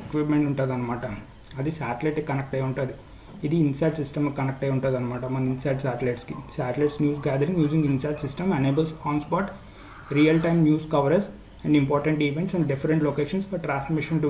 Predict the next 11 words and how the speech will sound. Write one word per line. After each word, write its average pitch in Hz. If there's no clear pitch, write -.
a -
central 147
station 147
in 143
Delhi 147
or -
to 165
state 151
capitals 170
for 165
re-, 147